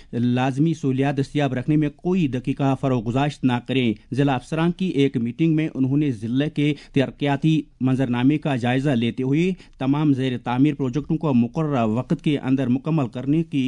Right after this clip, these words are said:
हिदायत दी। डिप्टी कमिश्नर श्रीनगर डॉक्टर बिलाल मोहिद्दीन भट्ट की हिदायत पर जिला इंतजामिया के अफसरान की एक टीम ने कल शेख मौला राजबाग और रथपोरा ईदगाह का दौरा करके वहां आग से हुए नुकसानात का जायजा लिया।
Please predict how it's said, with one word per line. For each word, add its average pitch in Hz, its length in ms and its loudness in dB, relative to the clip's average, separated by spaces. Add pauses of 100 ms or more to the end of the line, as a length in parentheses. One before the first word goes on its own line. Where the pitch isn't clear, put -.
(160)
हिदायत 120 340 0
दी। 131 200 2 (1400)
डिप्टी 156 300 -2
कमिश्नर 214 380 2
श्रीनगर 170 500 0 (180)
डॉक्टर 143 300 0
बिलाल 147 320 0
मोहिद्दीन 147 380 2
भट्ट 143 160 -6
की 185 100 -2
हिदायत 135 380 0
पर 165 200 0
जिला 143 240 0
इंतजामिया 139 560 2
के 170 160 -2
अफसरान 151 420 0
की 160 200 -2 (180)
एक 143 240 2 (240)
टीम 147 180 2
ने 160 200 2
कल 143 220 -2
शेख 143 360 -2
मौला 135 300 2
राजबाग 139 480 0
और 139 200 2 (140)
रथपोरा 143 420 0 (100)
ईदगाह 127 400 0
का 139 240 -2
दौरा 127 240 0
करके 143 340 -2
वहां 143 260 2 (100)
आग 139 200 0
से 143 220 0
हुए 135 340 0
नुकसानात 135 580 0
का 131 220 0 (320)
जायजा 143 420 0
लिया। 120 300 0